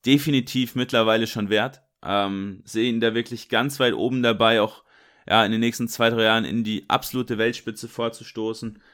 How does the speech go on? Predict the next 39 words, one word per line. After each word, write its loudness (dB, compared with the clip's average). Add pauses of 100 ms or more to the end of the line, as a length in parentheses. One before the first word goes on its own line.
(140)
Diese 0
Hereingaben, 4
diese -4
Dribblings, -2
diese -4
eigenen 2
Abschlüsse, -4 (340)
das -6
sieht -2
alles 4
so 4
erwachsen 4
aus 0
und -2
ich -4
hab's, -2 (300)
ähm, -2 (180)
ja, 4
jetzt -2
schon -6
öfter -2
gelesen 0
in -2
den 0
letzten -2
Tagen, 0
es -4
erinnert 2
alles 0
so -4
ein -2
bisschen -4
an -2
Thierry -2
Henry, 0
auch -4
diese -8
Körpergröße, 0
diese -6